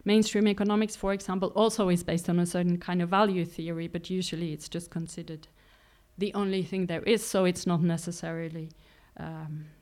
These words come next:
discussed. Okay, so what are the alternatives to this system that we currently have? And, um, um, the, the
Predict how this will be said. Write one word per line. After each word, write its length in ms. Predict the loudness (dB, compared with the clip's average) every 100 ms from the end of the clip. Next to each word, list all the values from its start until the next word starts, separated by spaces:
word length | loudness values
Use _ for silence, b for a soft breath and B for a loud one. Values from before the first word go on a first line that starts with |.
| -12
discussed. 680 | -10 -8 -8 -8 -14 -16 -20 _ b b b b b b b -2
Okay, 440 | -2 2 2 0 -12 -12
so 380 | 4 6 6 2
what 240 | 0 2
are 80 | 4
the 160 | 4 2
alternatives 800 | 2 0 0 -2 -6 -12 -14 -10
to 320 | -8 -8 -12 -14
this 420 | -12 -10 -12 -16 -18 -20 -16
system 500 | -2 0 2 2 2
that 220 | 2 0
we 100 | -4
currently 440 | -4 -6 -6 -8
have? 280 | 0 0 0 -4 -16 B B B -4
And, 400 | 0 2 2 2
um, 640 | 2 2 2 2 0 -4 -14 _ -20 _ _ _ _ _ _ _ _ -20 -20 _ -6
um, 640 | -2 0 2 2 2 0
the, 220 | 2 0 2
the 840 | 2 4 6 4 4 2 2 -2